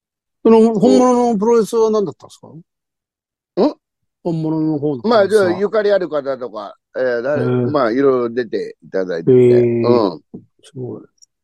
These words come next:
Speaker 2: あと、トークショーでマイティ井上さんとか、ああいう、
Speaker 1: はい、
Speaker 2: あの、
Speaker 1: はい、はい。
Speaker 2: うん。
Speaker 1: マイティ井上さん、はい。
Speaker 2: いろいろすごい人がいっぱい出てくれてて。
Speaker 1: ああ。
Speaker 2: うん。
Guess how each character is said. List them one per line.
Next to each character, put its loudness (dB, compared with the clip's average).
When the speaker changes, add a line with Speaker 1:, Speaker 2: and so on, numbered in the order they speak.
Speaker 2:
あ 2
と、 2
ト 0
ー -6
ク -14
シ -4
ョ 2
ー -12
で -6
マ -2
イ -2
テ -14
ィ -8
井 -10
上 -4
さ -8
ん -8
と -10
か、 -12
あ -10
あ -4
い -4
う、 -2
Speaker 1:
は 4
い、 6
Speaker 2:
あ 4
の、 0
Speaker 1:
は 4
い、 4
は 0
い。 -8
Speaker 2:
う -
ん。 -
Speaker 1:
マ -4
イ -14
テ -2
ィ 2
井 -8
上 -10
さ -12
ん、 -12
は -6
い。 -2
Speaker 2:
い 0
ろ 2
い 0
ろ -4
す -12
ご 0
い -10
人 -12
が -10
い -12
っ -16
ぱ -6
い -8
出 -6
て -14
く -16
れ -10
て -6
て。 -8
Speaker 1:
あ -12
あ。 -12
Speaker 2:
う -
ん。 -2